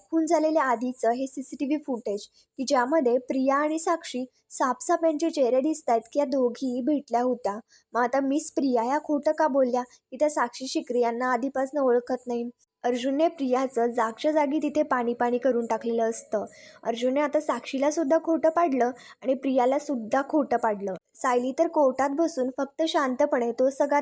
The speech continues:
तमाशा पाहत असते. अर्जुनने दामिनी वकिलांची सुद्धा बोलती बंद करून टाकलेली असते आणि केस आता नव्या वळणावरती घेऊन येऊन ठेवलेली असते. दामिनी वकील इकडे कारण देत म्हणतात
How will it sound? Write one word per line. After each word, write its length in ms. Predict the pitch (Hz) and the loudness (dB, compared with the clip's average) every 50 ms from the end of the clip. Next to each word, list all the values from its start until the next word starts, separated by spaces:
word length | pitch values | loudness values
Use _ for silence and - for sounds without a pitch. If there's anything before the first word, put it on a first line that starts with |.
| 285 285 | 2 0
तमाशा 340 | 269 262 254 247 - 277 254 | -2 -2 -2 -2 -2 -2 -2
पाहत 340 | 254 262 247 240 226 - 240 | -2 -2 -2 -2 -2 0 0
असते. 400 | 240 240 - - - 208 196 208 - _ _ _ _ _ | -2 -2 -4 -4 -4 -6 -6 -6 -10 _ _ _ _ _
अर्जुनने 480 | 247 254 262 247 302 330 311 262 254 285 | -2 -2 -2 0 0 0 0 2 2 2
दामिनी 420 | 247 262 247 240 226 247 254 269 285 | 2 2 0 0 0 -2 -2 0 0
वकिलांची 520 | 294 294 294 311 311 311 311 302 311 339 | 0 0 0 2 0 0 0 0 -2 -4
सुद्धा 320 | 339 349 330 262 240 247 247 | -2 -2 -4 -2 0 0 0
बोलती 420 | 233 240 254 247 240 233 - 311 | 0 2 2 2 2 2 -2 -2
बंद 260 | 311 311 294 285 277 285 | 0 0 0 2 0 0
करून 300 | 285 294 277 285 294 285 | 0 2 0 0 0 0
टाकलेली 420 | 277 233 - 233 233 240 240 247 | 0 -2 0 -2 -2 0 0 0
असते 380 | 233 240 - - - 214 202 202 - _ _ _ _ _ - | 0 0 -2 -4 -4 -6 -6 -6 -10 _ _ _ _ _ -2
आणि 140 | 226 254 254 - - | -2 -2 -2 -2 0
केस 260 | 254 254 277 277 - | 2 2 2 2 0
आता 240 | 330 285 294 240 247 | 0 0 2 0 0
नव्या 300 | 254 262 254 240 254 269 285 | 0 -2 -2 -2 0 0 2
वळणावरती 680 | 285 277 269 269 269 277 302 311 294 - - 247 247 226 | 2 2 2 2 2 2 2 2 0 0 -4 -6 -4 -2
घेऊन 300 | 240 269 240 247 240 247 | 0 2 2 2 2 2
येऊन 240 | 262 262 277 285 277 | 2 2 2 0 0
ठेवलेली 440 | 277 294 262 226 220 226 233 240 240 | 0 0 0 0 -2 -2 0 0 0
असते. 380 | 226 226 - - _ - - 185 _ _ _ - | 0 -2 -4 -8 _ -12 -12 -12 _ _ _ -8
दामिनी 380 | 254 247 247 254 277 294 339 | -6 -6 -4 -2 -2 0 2
वकील 320 | 349 359 320 330 - 240 247 | 4 2 2 2 -2 -6 -6
इकडे 240 | 247 - 262 285 320 | -6 0 2 2 2
कारण 400 | 311 - 269 247 240 240 254 269 | 2 2 0 2 0 0 0 0
देत 200 | 269 302 302 - | 0 0 0 0
म्हणतात 360 | 359 359 320 254 - 226 226 | 0 0 0 -2 -2 -4 -4